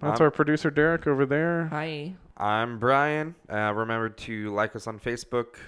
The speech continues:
Speaker 2: follow us on Instagram, like and subscribe to us on the YouTubes. Uh, you can find us on SoundCloud and iTunes and most other podcatchers that you may want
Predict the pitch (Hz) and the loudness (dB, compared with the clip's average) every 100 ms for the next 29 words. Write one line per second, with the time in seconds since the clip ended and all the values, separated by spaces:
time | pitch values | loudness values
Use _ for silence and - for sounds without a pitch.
0 | - _ _ _ 104 101 104 104 104 107 | -20 _ _ _ -2 0 -2 -4 -10 -10
1 | - 95 101 98 98 95 _ _ _ _ | -10 -6 -4 -4 -6 -10 _ _ _ _
2 | _ _ _ _ - - - 87 104 101 | _ _ _ _ -20 -20 -16 -4 -4 -4
3 | 101 - 92 - 113 104 107 104 101 98 | -10 -14 -12 0 2 2 -4 -4 -4 -4
4 | 95 98 120 - 127 120 117 110 - - | -6 -8 -8 -4 -4 -2 -4 -8 -16 -18
5 | - - - _ 90 90 90 90 92 92 | -18 -20 -20 _ -6 -2 0 0 0 -2
6 | 87 98 98 - 107 104 101 101 101 92 | -4 -8 -10 0 0 2 -2 -2 -4 -4
7 | 92 - 110 110 - 107 104 98 90 90 | -6 -2 -2 -2 0 2 2 0 -6 -8
8 | 87 101 101 - 107 101 101 101 95 - | -4 -4 -4 -6 -8 -6 -8 -10 -12 -12
9 | 92 92 90 95 95 - 95 95 110 101 | -8 -6 -8 -8 -10 -6 -8 -6 -4 -6
10 | - 110 - 110 104 - 101 87 98 98 | -4 -8 -6 -8 -8 -6 -8 -6 -12 -8
11 | 98 98 92 90 98 101 65 - | -8 -6 -8 -8 -8 -8 -10 -20